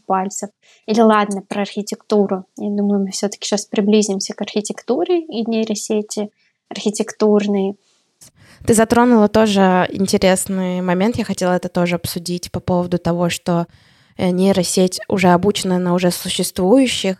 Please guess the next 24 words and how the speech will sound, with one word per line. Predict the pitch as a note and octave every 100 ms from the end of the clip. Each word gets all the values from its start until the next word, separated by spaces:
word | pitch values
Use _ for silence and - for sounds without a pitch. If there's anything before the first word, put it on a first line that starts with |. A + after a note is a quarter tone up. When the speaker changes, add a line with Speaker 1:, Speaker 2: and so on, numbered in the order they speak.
| _ -
Speaker 2:
эм, | F#3+ F3+ F3 F3 F3 _ _ _ _ _ _ _ _ _ _ _
архитектурных, | F#3+ - - G3 - F#3+ F3 E3
если | F3 E3 F3
мы | E3
будем | E3+ E3+
Speaker 1:
Мгм. | B3+
Speaker 2:
брать, | E3+ E3
да, | E3+ F3
например, | G#3+ - F3+ E3+ E3 _ _ _ _ _ _ _ _ _ _ _ _ _ -
что | - - F#3 F#3 F#3 F3+
это | F3 -
тоже | G#3+ F#3+
такой | G3 F#3+
интересный | F#3+ G3+ G3 F#3+ F#3
этический | - - - -
момент, | F3+ F3 F3 C#4 D#4+ -
что | - - F#3 E3+ E3+ F3 _ _ _ _ _ _ _ _ _
нейросеть, | G#3+ G3+ F#3+ F3+ - - G#3+ D#4+ - - _ _ _ _ _ _ _ - -
э, | F#3+ F#3+ -
у | G#3+
нейросети | G3 F3+ F3+ A#3+ - G3
нету | F#3+ G#3+ G3
авторского | G3 G#3 - F3+ F#3
права. | F3+ F3+ E3 D#3+ D#3